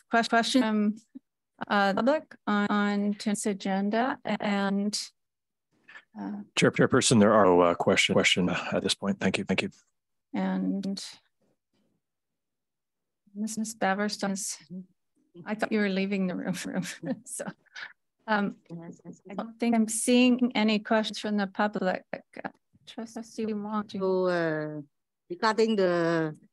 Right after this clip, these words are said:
Speaker 3: Indigenous, uh, graduation requirements, so, um, I say to,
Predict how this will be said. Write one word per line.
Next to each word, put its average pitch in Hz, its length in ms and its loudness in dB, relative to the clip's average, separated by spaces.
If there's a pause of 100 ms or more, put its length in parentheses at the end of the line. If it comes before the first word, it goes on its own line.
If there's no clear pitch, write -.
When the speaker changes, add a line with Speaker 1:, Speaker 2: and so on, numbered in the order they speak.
(320)
Speaker 3:
Indigenous, 202 960 -2
uh, 151 360 0 (1600)
graduation 196 520 0
requirements, 247 720 2
so, 156 500 2 (460)
um, 147 540 -6 (720)
I 185 60 0
say 175 400 2 (240)
to, 160 140 -2